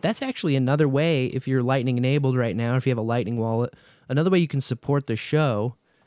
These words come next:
is to go to bitcoin bounty hunter dot com. Uh, excuse me, Bitcoin Bounty Hunt.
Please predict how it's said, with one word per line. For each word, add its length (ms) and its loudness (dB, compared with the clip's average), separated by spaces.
is 180 -2
to 120 -4
go 380 2
to 300 -2
bitcoin 440 0
bounty 280 0
hunter 240 0
dot 240 0
com. 420 -2
Uh, 280 -4
excuse 300 -4
me, 100 -2
Bitcoin 440 -2
Bounty 280 0
Hunt. 480 -6